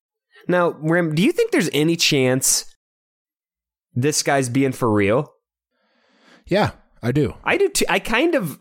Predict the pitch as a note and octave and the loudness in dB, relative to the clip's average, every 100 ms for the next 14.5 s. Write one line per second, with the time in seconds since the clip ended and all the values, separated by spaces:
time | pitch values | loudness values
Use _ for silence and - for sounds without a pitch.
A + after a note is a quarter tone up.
0 | C2+ - F#3 G3 A3+ C#3 - C3 F3 F3+ | -4 -2 0 2 2 -2 -2 -2 -2 0
1 | A#3+ A#3+ C#3 - G3+ C4 E4 - D3+ E4+ | -2 0 -2 -2 -2 0 0 0 -2 -2
2 | C4+ F2 F2 A2 - - D#3 D3 D3+ G3+ | -4 -2 -4 -6 -12 -8 -6 -2 0 2
3 | D#4+ C4+ E3+ D3+ D3+ D3 _ _ _ _ | 0 0 2 4 2 0 _ _ _ _
4 | _ - D#3+ E3 - E3 C3 A#2+ G3 G#3+ | _ -2 0 0 0 0 0 0 -2 -2
5 | - G#2 G2 F#2+ E2+ - - E2+ F#2 E2+ | -4 0 0 0 -4 -8 -14 -6 -4 -2
6 | F2+ F2+ G#2 - _ _ _ _ _ _ | -2 0 -2 -6 _ _ _ _ _ _
7 | _ _ _ _ _ _ _ _ - A#2+ | _ _ _ _ _ _ _ _ -2 0
8 | A#2+ B2+ B2+ E3 - E3+ D3+ D3 C3 A2 | 2 0 0 0 0 0 0 -2 -2 0
9 | D3 - B3 C3 G#2+ A2+ C3 B2+ A#2 A2+ | 0 0 0 0 2 0 0 -2 -2 0
10 | A2+ A2 G2+ G2 F#2+ A2+ A2+ G2 A2 A#2 | 0 2 0 -4 -2 -2 -2 -2 -2 0
11 | A2+ G2+ - D#3+ F3+ C3+ B2+ A2 G#2 G2 | 0 -4 -4 -2 0 2 0 0 -2 -4
12 | - - _ _ _ - - - _ - | -8 -16 _ _ _ -12 -12 -16 _ -18
13 | G2+ G#2+ A2+ G#2+ G2+ F#2 G2+ A2+ G3 D#3 | -8 -2 0 -2 -4 -6 -2 0 0 0
14 | F#2 F#2 F#2+ A#2+ C3+ | 0 -2 0 0 -2